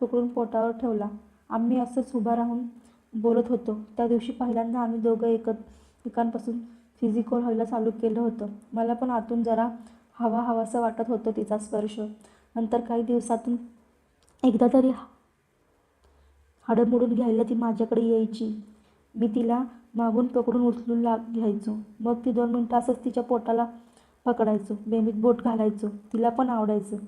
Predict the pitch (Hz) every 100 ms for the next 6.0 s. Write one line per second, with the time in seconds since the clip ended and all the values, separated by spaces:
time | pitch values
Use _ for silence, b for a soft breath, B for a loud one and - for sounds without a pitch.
0 | B B B 233 233 247 240 233 220 214
1 | 233 233 202 226 226 233 226 233 233 208
2 | 214 233 220 214 - - b b b b
3 | b 233 226 247 240 226 233 247 240 233
4 | 240 240 226 226 233 233 240 233 226 220
5 | 240 233 233 233 240 240 - 214 208